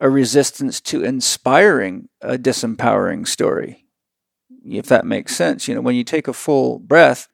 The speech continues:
you're energizing and inspiring whatever it is that's in your mind.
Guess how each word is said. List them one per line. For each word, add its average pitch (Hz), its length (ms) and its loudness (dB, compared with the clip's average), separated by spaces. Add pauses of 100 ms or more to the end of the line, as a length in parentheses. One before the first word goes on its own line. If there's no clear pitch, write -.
(160)
you're 123 420 0 (200)
energizing 127 800 2
and 123 140 -6
inspiring 127 720 0
whatever 123 380 -2
it 120 80 0
is 117 240 -2 (280)
that's 117 200 -8
in 123 120 0
your 107 120 -4
mind. 123 480 2